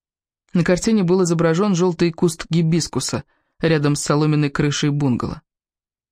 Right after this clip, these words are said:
Нашего бунгало. На берегу виднелся силуэт островитянки.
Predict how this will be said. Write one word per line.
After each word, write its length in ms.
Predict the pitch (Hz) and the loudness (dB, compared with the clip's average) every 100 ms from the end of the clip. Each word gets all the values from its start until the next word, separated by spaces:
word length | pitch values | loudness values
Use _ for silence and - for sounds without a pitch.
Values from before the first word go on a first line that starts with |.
| _ 196 | _ -2
Нашего 400 | 165 - 135 143 | -2 -2 -2 0
бунгало. 460 | 147 135 123 147 _ _ _ _ - - - _ | 0 0 -2 -6 _ _ _ _ -20 -20 -20 _
На 120 | - 190 | 0 2
берегу 280 | 247 262 | 2 2
виднелся 420 | 269 226 254 240 208 | 2 2 0 0 -2
силуэт 320 | 220 226 208 | 0 0 0
островитянки. 840 | 185 196 190 185 208 160 - 104 | 0 0 0 0 0 0 0 -2